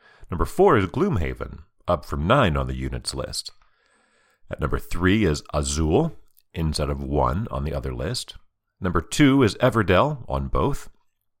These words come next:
And not surprisingly, number one is Roads and Boats,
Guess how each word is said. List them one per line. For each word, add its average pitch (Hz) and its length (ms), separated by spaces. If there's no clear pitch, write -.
And 95 160
not 98 220
surprisingly, 90 600
number 73 240
one 92 380
is 73 220
Roads 76 360
and 65 200
Boats, - 420